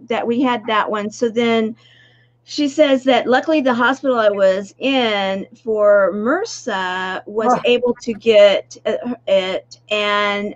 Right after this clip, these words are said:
Speaker 1: uh, get her on disability.
Speaker 2: Wonderful.
Speaker 1: And then, then the caseworker at the hospital did help. And so,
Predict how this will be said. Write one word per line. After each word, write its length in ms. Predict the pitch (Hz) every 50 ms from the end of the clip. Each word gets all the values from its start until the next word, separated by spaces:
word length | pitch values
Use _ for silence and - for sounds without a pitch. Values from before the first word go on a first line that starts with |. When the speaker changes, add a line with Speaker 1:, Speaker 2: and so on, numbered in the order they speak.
| _
Speaker 1:
uh, 420 | - 214 208 202 202 196 196 190 - - 196 196
get 200 | - 240 226 233
her 160 | 254 220 - -
on 160 | 214 208 208
disability. 800 | 202 220 220 226 240 254 269 240 233 233 - 254 240 233 - -
Speaker 2:
Wonderful. 460 | 185 185 185 175 175 - 185 226 233 - _ _ _ _ _ _ _ -
Speaker 1:
And 300 | 214 220 226 240 240 240
then, 540 | 240 247 254 262 262 262 254 254 254 247 233 - - - -
then 220 | 240 240 233 226 233
the 80 | 233
caseworker 720 | 220 - 285 262 302 302 - - 262 240 233 233 - 233 190
at 100 | 196 -
the 120 | - 208 214
hospital 640 | 208 202 208 220 - - 214 202 202 196 202 190 _
did 500 | - 226 214 202 196 185 175 156 151 - _ -
help. 520 | 233 240 208 190 180 160 - - _ _ _ _
And 260 | 202 214 208 208 214
so, 680 | 208 - - - 233 214 202 202 196 190 185 - 196